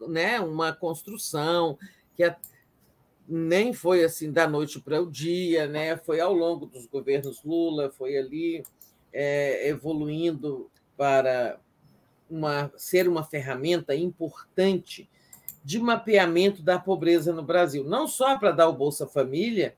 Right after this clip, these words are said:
né? Ele foi criado por Bolsa Família, mas pra você ter um mapeamento ali. Essas filha-, essas famílias têm quantos filhos, né? A maioria dessas famílias está em que região, em que estado do Brasil?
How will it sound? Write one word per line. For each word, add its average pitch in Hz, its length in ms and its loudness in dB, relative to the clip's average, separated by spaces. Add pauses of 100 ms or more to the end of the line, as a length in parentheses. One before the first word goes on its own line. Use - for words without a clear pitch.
né? 123 180 -2
Ele 135 160 -6
foi 156 180 -4
criado 160 500 2
por 143 160 -6
Bolsa 131 300 -4
Família, 139 520 -4 (560)
mas 180 340 6
pra 254 140 4
você 262 320 0
ter 277 160 2
um 269 80 0
mapeamento 247 840 4
ali. 151 440 2 (360)
Essas 208 520 6
filha-, 269 340 2
essas 226 340 4
famílias 240 520 0
têm 214 180 -4
quantos 202 480 -2
filhos, 190 500 -2
né? 165 400 2 (380)
A 180 120 4
maioria 247 520 8
dessas 226 380 0
famílias 220 500 -2
está 196 340 0
em 220 100 -2
que 202 140 -2
região, 170 840 4
em 143 40 -8
que 160 140 -10
estado 170 440 2
do 135 120 -14
Brasil? 139 680 0